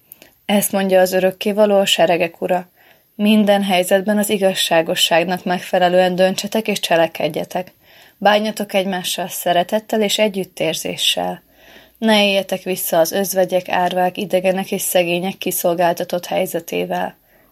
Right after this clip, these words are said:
Egymás ellen még csak ne is tervezzetek semmi rosszat." Elmélkedés. A Zakariás név azt jelenti, Jáve emlékezik.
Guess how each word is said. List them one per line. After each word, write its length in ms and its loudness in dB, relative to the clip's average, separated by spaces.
Egymás 540 -2
ellen 320 0
még 260 -6
csak 240 -12
ne 200 -2
is 200 0
tervezzetek 760 -2
semmi 440 -4
rosszat." 580 -8
Elmélkedés. 1000 -2
A 100 0
Zakariás 720 4
név 200 0
azt 260 0
jelenti, 720 2
Jáve 440 2
emlékezik. 840 -4